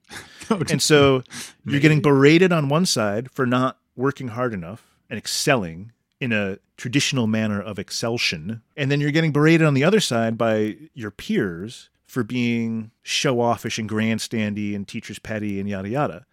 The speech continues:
Speaker 2: If you're gonna be in any kind of social order in which you care about other people's response to you, that was a no-win situation for me, which I think was very formative, obviously, 'cause I still talk about it. Like a fucking loser.
Speaker 1: <laughs> I, I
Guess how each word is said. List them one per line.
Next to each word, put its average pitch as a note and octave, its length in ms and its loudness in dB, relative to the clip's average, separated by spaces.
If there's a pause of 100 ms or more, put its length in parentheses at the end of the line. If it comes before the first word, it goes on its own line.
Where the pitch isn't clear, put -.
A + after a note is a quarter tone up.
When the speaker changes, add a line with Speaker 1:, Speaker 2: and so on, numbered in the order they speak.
(340)
Speaker 2:
If - 140 -4
you're G3+ 80 0
gonna B3 160 0
be G#3 240 0
in C#3 200 -2
any F#3 200 0
kind F#3 180 -2
of E3+ 80 -4
social C#3+ 380 -4
order A2+ 420 0 (220)
in A#2 140 -4
which B2 200 0
you C3 80 -2
care D#3+ 320 0
about D3+ 280 0
other C#3+ 180 0
people's C3+ 380 -6
response G#2+ 540 -4
to D#3 120 -10
you, F3+ 320 -6 (260)
that B2 360 0
was G#2+ 100 -6
a A2 60 0
no-win G2+ 340 -4
situation - 480 -16 (140)
for G#2 180 -6
me, E2+ 240 -12 (680)
which D3 160 0
I D#3+ 40 4
think F#3 200 2
was C#3+ 100 2
very D#3 160 4
formative, F2 600 -8 (720)
obviously, G2 340 -6
'cause - 120 -14
I F#2 40 -12
still - 180 -14
talk - 240 -18
about - 180 -20
it. - 100 -20 (280)
Like - 100 2
a - 60 4
fucking - 300 -4
loser. G#3 240 -6 (120)
Speaker 1:
<laughs> - 120 -20
I, F3 100 -4 (320)
I G#2 40 -2